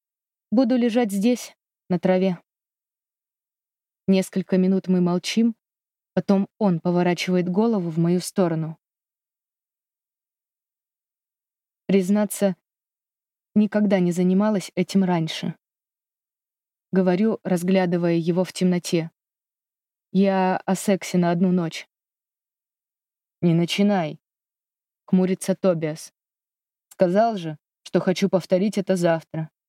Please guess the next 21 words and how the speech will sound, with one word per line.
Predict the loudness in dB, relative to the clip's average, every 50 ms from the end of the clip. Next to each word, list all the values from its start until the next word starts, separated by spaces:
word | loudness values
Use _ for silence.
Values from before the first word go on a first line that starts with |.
| _ _ _ _ _ 0
и | 0 2 2
послезавтра». | 2 0 -2 -2 -2 -2 -4 -2 0 0 0 0 0 -2 -6 -10 -10 -10 -10 -12 _ _ _ _ _ _ _ _ _ _ _ _ _ _ _ _ _ _ _ _ _ _ _ _ _ 2
Борясь | 2 2 4 2 0 -2 -2
со | -4 -6 -6
слезами, | -4 -2 -2 0 0 2 2 2 2 2 0 -2 -6 _ _ _ _ _ _ _ _ _
заставляю | -2 -2 0 0 0 0 2 2 2 2 0 0
себя | -2 -4 -2 0 0 2 2
улыбнуться. | 2 0 0 0 0 0 -2 -2 -4 -8 -10 -10 -12 -12 _ _ _ _ _ _ _ _ _ _ _ _ _ _ _ _ _ _ _ _ _ _ _
Не | -2 0
хочу | 2 0 -2 0 0 0 0
все | 0 0 -2 0 0
усложнять, | 0 -2 -2 -2 -2 0 0 0 0 0 0 0 -4 -8 _ _ _ _ _ _ _ _ _ _ _ _ _ _
и | 2 2 4 2 2
когда | 2 0 0 2 2 2 2
он | 2 0 0 -2
достает | -2 -6 -4 -2 0 2 2 0 0 -2
свой | -2 -2 0 0 0
телефон | 0 0 0 0 0 0 0 0 0
и | -2 -4 -4
просит | -2 0 0 0 0 -2 -4 -2 0
номер, | 0 2 2 2 0 -2 -4